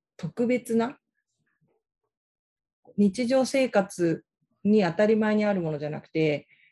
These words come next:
なんか、あ、わざわざやるものみたいな感じになっちゃってるから、その家の中の階段を上がり下りするのも運動だし、料理をするのも運動だし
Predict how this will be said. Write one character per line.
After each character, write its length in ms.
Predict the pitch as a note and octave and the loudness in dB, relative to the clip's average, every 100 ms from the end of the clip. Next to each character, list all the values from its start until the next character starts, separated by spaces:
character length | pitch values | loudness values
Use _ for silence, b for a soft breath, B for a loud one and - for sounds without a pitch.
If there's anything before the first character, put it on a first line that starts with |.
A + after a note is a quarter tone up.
| _ | _
な 80 | E3+ | -8
ん 20 | |
か、 320 | D#3+ - - - | -6 -6 -10 0
あ、 40 | |
わ 120 | A3 | 2
ざ 160 | C4 G#3 | 4 6
わ 160 | F3+ F3+ | 4 4
ざ 280 | D3 - _ _ _ - | 0 -4 _ _ _ -6
や 200 | E3 E3 | -2 0
る 120 | F#3 | 2
も 160 | F#3 F#3 | 2 2
の 100 | F3 | 0
み 140 | D3+ | -4
た 120 | - | -10
い 60 | - | -14
な 140 | - _ _ | -16 _ _
感 260 | - D#3+ | -12 -10
じ 100 | D3+ | -8
に 140 | D3 D#3 | -6 -6
な 80 | D#3 | -6
っ 80 | |
ち 120 | D#3 - | -10 -20
ゃ 20 | |
っ 40 | _ | _
て 80 | - | -16
る 80 | |
か 160 | - E3 | -14 -12
ら、 380 | E3+ D#3+ D3+ - _ _ _ _ _ _ _ _ _ _ _ _ _ _ | -6 -6 -6 -10 _ _ _ _ _ _ _ _ _ _ _ _ _ _
そ 80 | - | -12
の 160 | D#3 - _ | -12 -12 _
家 180 | G#3+ A#3 | 0 2
の 120 | B3+ | 4
中 260 | C4+ C4+ G3 | 2 2 0
の 100 | - | -2
階 260 | - G#3 | -2 -2
段 300 | G#3+ G#3+ G#3 | 0 0 -2
を 40 | G3+ | -2
上 140 | F3+ | -4
が 140 | F#3+ G#3 | -2 -2
り 80 | |
下 100 | G#3 | -2
り 80 | D#3 | -2
す 160 | - D#3 | -6 -8
る 120 | E3+ | -6
の 40 | |
も 220 | E3 D3+ D3+ | -4 -4 -4
運 100 | D3+ | -4
動 140 | D3+ | -4
だ 140 | D#3 | -4
し、 420 | D3+ - C#3+ - - _ _ _ _ _ _ - | -6 -10 -10 -10 -14 _ _ _ _ _ _ -4
料 200 | G3 G3+ | 0 2
理 120 | F3+ | 2
を 80 | D3+ | 0
す 120 | E3 F3+ | -2 -2
る 80 | |
の 120 | F#3 D#3 | 0 -2
も 220 | D3 D3 | -4 -6
運 80 | C#3+ | -6
動 160 | C#3+ | -8
だ 140 | C#3+ C#3 | -8 -12
し 420 | - D3 D3+ | -10 -10 -10